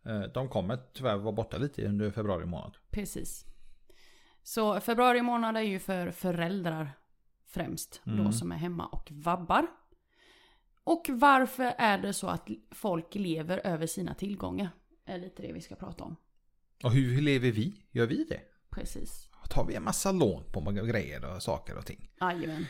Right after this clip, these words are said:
Speaker 1: Helvete vad lån vi tar.
Speaker 2: Glöm inte att följa oss på Instagram. Där heter vi
Speaker 1: Naknasanningen punkt se.
Speaker 2: Och är det så att man har lite starka åsikter eller mindre starka <laughs> åsikter om dagens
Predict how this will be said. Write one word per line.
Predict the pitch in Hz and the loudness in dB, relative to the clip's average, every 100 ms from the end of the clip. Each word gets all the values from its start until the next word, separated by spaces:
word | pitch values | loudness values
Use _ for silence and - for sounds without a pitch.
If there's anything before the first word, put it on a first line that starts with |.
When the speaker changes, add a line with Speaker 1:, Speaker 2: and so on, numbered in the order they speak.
| - _ | -10 _
Speaker 1:
Helvete | - - - - - | -18 -16 -14 -14 -12
vad | 60 | -12
lån | - - | -10 -10
vi | 104 | -8
tar. | - - - - - _ - - - _ | -8 -10 -12 -14 -14 _ -20 -20 -20 _
Speaker 2:
Glöm | - 311 311 | 4 6 6
inte | 302 | 4
att | 294 | 2
följa | 311 277 262 | 2 4 2
oss | 269 | 4
på | |
Instagram. | 247 196 214 214 330 - - | 2 2 2 2 2 0 2
Där | 247 | 4
heter | 247 240 247 | 6 4 4
vi | 220 330 - | 6 4 2
Speaker 1:
Naknasanningen | - 143 127 131 139 120 117 | 2 4 4 2 4 4 2
punkt | - 98 87 85 | 0 -2 -2 0
se. | 131 208 - | 0 0 -2
Speaker 2:
Och | 220 208 | 2 4
är | |
det | 190 | 2
så | 180 | 0
att | 185 | -2
man | 190 180 | 2 2
har | 180 | 2
lite | 175 175 175 | 0 -4 -4
starka | 233 247 247 | -4 0 2
åsikter | 247 220 196 - 190 | 2 0 -4 -4 -4
eller | 202 185 175 180 180 | -2 -2 -2 -4 -2
mindre | 180 180 156 190 | 2 2 2 -2
starka | - 311 285 240 | -2 -2 6 8
<laughs> | |
åsikter | 285 - 214 - 208 | 8 4 -4 -4 -2
om | 208 208 - | 2 2 0
dagens | 185 202 180 180 185 - | 0 0 0 -4 -4 -8